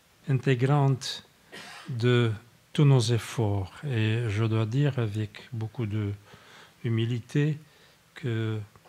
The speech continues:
on a tout essayé et les gens nous ont, nous ont supportés. À travers la construction, j'aimerais ce soir passer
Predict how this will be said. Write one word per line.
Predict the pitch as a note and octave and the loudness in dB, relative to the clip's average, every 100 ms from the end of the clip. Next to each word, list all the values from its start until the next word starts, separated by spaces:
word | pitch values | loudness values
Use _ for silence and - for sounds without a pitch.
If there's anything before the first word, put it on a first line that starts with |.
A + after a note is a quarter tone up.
| _ - | _ -6
on | C#3 B2 | -2 0
a | A2 | -2
tout | - D3 C#3 | -4 -6 -4
essayé | A2+ - A2+ A#2 B2 C3+ B2+ | -6 -4 -4 -2 -2 -4 -6
et | A2+ | -8
les | A2+ | -6
gens | G#2+ A2+ A2+ | -6 -6 -6
nous | A2+ G2+ | -6 -6
ont, | G#2+ G#2 G2+ _ _ _ _ _ _ - | -6 -6 -8 _ _ _ _ _ _ -10
nous | A#2+ | -6
ont | A2 | -6
supportés. | - A2 A#2 G#2+ - A2 F#2+ G2 _ _ _ _ _ _ _ _ _ _ _ _ - - _ _ _ _ _ _ _ _ _ _ _ | -6 -8 -6 -8 -6 -4 -4 -8 _ _ _ _ _ _ _ _ _ _ _ _ -16 -16 _ _ _ _ _ _ _ _ _ _ _
À | E3 | -6
travers | - E3 E3 D3+ G3 F#3+ D#3 - - G3 | -2 2 4 6 6 6 2 -6 -14 -6
la | D3 D3+ D3 | 0 2 2
construction, | - C3+ - - B2+ - - E3+ E3+ E3+ D#3 - _ _ _ _ _ _ _ - F3 | 0 -2 -2 -4 -4 -4 -2 0 0 -2 -6 -14 _ _ _ _ _ _ _ -14 -8
j'aimerais | B2 C#3 C#3 C#3 C#3+ C#3 - - | -2 2 4 4 4 2 -2 -10
ce | - C3+ | -8 -4
soir | A#2 - D#3+ D3+ C#3+ - - _ _ - _ _ _ - | -4 -2 0 2 0 -4 -12 _ _ -20 _ _ _ -4
passer | D3 B2 - C#3+ C3 | -2 0 2 2 4